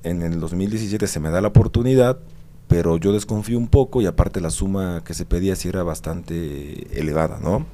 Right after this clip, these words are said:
Speaker 1: Estábamos hablando casi de ciento ochenta mil pesos en ese entonces, pero, eh, acá la cantidad que era demasiada era porque el contrato incluía dos mil ejemplares, este,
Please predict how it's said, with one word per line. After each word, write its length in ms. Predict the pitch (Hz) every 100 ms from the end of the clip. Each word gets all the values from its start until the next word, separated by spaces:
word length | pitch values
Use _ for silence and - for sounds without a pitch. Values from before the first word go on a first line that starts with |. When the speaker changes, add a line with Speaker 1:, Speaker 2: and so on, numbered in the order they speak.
| - 165 92 147 254
Speaker 1:
Estábamos 480 | - 98 95 92 87
hablando 340 | 82 87 87
casi 420 | - 80 - 95
de 760 | 87 80 78 78 76 73 73 73
ciento 640 | - 65 - - 95 95 92
ochenta 340 | 85 82 82
mil 200 | 87 87
pesos 360 | - 90 85 82
en 80 | 78
ese 140 | 80
entonces, 640 | 82 104 101 - 98 - - - - - - - - -
pero, 500 | 160 165 143 147 -
eh, 360 | 85 98 95 95 92
acá 200 | 92 117
la 120 | 123
cantidad 420 | 117 107 95 104
que 160 | - 98
era 320 | 104 98 92
demasiada 680 | 80 78 73 - 131 92 - - - - - - - - - -
era 240 | 131 143
porque 760 | - 143 143 135 143 147 92 98
el 100 | 92
contrato 560 | 101 95 - 117 - 117
incluía 920 | 104 101 101 107 117 120 120 123 110
dos 260 | 92 87
mil 200 | 95 98
ejemplares, 800 | 95 85 82 95 104 120 127 131
este, 1040 | - 82 - - 87 80 78 - - -